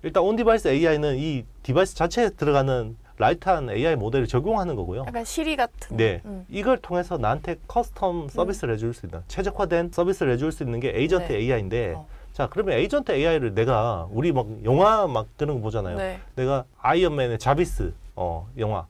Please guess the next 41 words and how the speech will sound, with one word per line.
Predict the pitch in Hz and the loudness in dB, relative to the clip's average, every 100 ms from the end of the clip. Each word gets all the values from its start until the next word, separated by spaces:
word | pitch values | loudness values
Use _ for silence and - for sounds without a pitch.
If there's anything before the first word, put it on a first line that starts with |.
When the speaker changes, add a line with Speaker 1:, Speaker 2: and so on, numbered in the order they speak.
| - | -4
Speaker 1:
내가 | 110 107 | -2 -2
토니 | - 208 | -2 -4
스타크인데 | 165 - 143 - 101 202 | -4 -4 -4 -2 -6 -6
Speaker 2:
네. | 196 185 | -6 -10
Speaker 1:
자비스한테 | - 151 160 139 127 139 - - - - - | -2 -2 0 -2 0 -2 -4 -16 -20 -12 0
"야, | 165 - | 0 0
이거 | 147 | -8
카메라 | - 208 208 | -2 2 6
일로 | 180 180 | 8 8
돌려줘. | 190 208 196 190 120 | 6 4 4 4 2
Speaker 2:
음, | |
음. | 104 | 0
Speaker 1:
어, | 120 131 117 127 | 0 0 -2 -4
그리고 | 170 156 135 | -2 0 2
나 | 127 120 104 - | 2 0 -6 -8
저기, | 131 113 110 104 | -6 -4 -6 -6
어, | 123 143 - - | -6 -6 -12 -6
이거, | 151 151 | 0 2
이거 | 139 147 127 101 - | 4 4 2 -2 -14
만들어야 | - 117 127 165 127 | -4 0 2 4 4
되니까 | 113 117 | 2 -2
부품 | - 156 185 160 | -2 -2 -2 -2
깎아줘." | 151 143 110 87 | 0 0 0 -6
뭐 | 202 | -4
Speaker 2:
음. | 175 | 0
Speaker 1:
이러면 | 202 160 - - _ - - | 2 0 -4 -20 _ -20 -6
실행을 | 262 262 214 | 0 2 2
하잖아요. | 147 185 202 190 | 0 0 0 -2
Speaker 2:
네. | 185 190 - - | -4 -10 -20 -18
Speaker 1:
자, | - | 2
우리가 | 160 196 196 165 120 | 2 6 6 6 4
스마트폰한테 | - 190 262 - - 185 151 - 147 | 2 4 4 2 -4 0 0 0 -2
만약에 | 120 101 117 113 98 | 0 -2 -2 -2 -2
자비스처럼 | - 151 180 - 120 104 | 0 0 -2 -6 -4 0
일을 | 160 | 0
시킨다고 | 185 - 156 107 | 0 -4 -6 -4
생각해 | 123 107 | -4 -2
Speaker 2:
음. | 95 | -4
Speaker 1:
봅시다. | - - 110 - - - _ | -8 -10 -10 -12 -20 -20 _
지금은 | - 226 214 | 0 4 4
내가 | 135 180 | 6 4